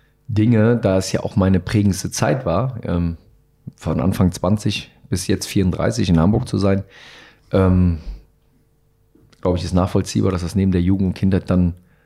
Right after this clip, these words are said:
meine eigentlich prägendste Zeit war. Und das Beste, was mir da passiert ist, ist eigentlich, ähm, der H S V selber, erstmal mit dem Fußball,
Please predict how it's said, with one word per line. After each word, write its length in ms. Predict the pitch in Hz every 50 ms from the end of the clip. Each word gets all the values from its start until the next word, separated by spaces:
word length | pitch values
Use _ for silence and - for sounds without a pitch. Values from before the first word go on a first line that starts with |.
| _ _ _ _ _ _ _ _ _ _ _ _ _ -
meine 360 | - 87 85 90 95 95 87
eigentlich 300 | - 90 87 87 87 -
prägendste 440 | - 107 101 101 95 87 - - 82
Zeit 380 | - - 101 98 107 - -
war. 180 | - 95 87 82
Und 240 | 85 87 87 87 - _ _ - - - - - _ _ _ _ _ _ _ _ _ _ _ _ _ _ _ _ _ _ _ _ _ _ _ _
das 100 | - -
Beste, 340 | - 95 101 - - 139
was 180 | 120 113 - -
mir 80 | 110 98
da 100 | 101 90
passiert 340 | - 95 90 - 104 98
ist, 120 | 120 127 120
ist 100 | - -
eigentlich, 520 | - 107 110 113 107 104 104 - - - 95
ähm, 420 | 98 98 95 95 90 87 82 82 -
der 180 | 101 92 87
H 100 | 90 87
S 100 | 90 -
V 180 | - - 95 95
selber, 360 | 87 95 107 135 151 147 120
erstmal 240 | 104 95 - 98 95
mit 100 | 90 92
dem 100 | 90 85
Fußball, 500 | - - 139 131 - - - - 196 -